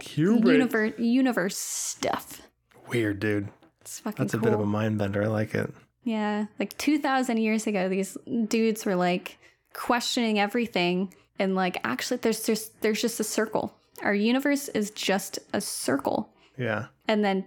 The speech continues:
Speaker 1: two thousand years later, Stephen Hawking is like, "Actually, guys, our universe is just a fucking circle."
Speaker 2: Yeah.
Speaker 1: And we're just a projection of what is written in that circle
Speaker 2: Ugh.
Speaker 1: of universe stuff.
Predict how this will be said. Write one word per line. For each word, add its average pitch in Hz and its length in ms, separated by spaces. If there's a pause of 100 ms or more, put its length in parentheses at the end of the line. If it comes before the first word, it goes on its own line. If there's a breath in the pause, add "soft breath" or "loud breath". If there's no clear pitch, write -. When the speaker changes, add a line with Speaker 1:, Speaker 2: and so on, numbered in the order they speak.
Speaker 1:
two 240 140
thousand 226 340
years 214 220
later, 220 240
Stephen 240 400
Hawking 214 560
is 214 200
like, 180 240 (100)
"Actually, 254 400
guys, 202 600 (280)
our 240 240
universe 254 580
is 196 140
just - 300
a 226 60
fucking 175 460
circle." - 520 (200)
Speaker 2:
Yeah. - 200
Speaker 1:
And 202 300
we're 208 260
just - 640 (260 loud breath)
a 208 60
projection 208 920
of 202 160
what 196 180
is 196 180
written 190 400 (400 loud breath)
in 208 220
that 180 240 (420)
circle 139 480
Speaker 2:
Ugh. - 80
Speaker 1:
of 208 120
universe 240 500
stuff. - 420